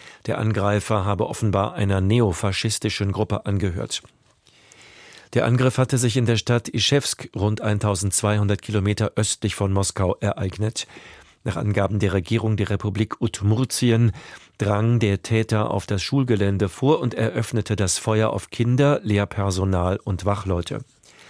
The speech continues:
Anschließend erschoss er sich selbst. Neben den dreizehn Toten gab es mehr als zwanzig Verletzte. Bei dem Täter soll es sich um einen ehemaligen Schüler handeln.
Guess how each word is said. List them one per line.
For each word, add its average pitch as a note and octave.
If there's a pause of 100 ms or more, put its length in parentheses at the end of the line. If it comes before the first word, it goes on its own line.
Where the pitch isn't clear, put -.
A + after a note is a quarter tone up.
(320)
Anschließend G#2
erschoss G#2
er G#2
sich F2+
selbst. - (640)
Neben G#2
den G2+
dreizehn F#2+
Toten A#2
gab G#2
es G#2
mehr A2
als -
zwanzig G2+
Verletzte. A2+ (720)
Bei B2+
dem A2+
Täter C3+
soll A#2
es A#2
sich A#2
um A#2
einen A2
ehemaligen G#2+
Schüler G#2+
handeln. F2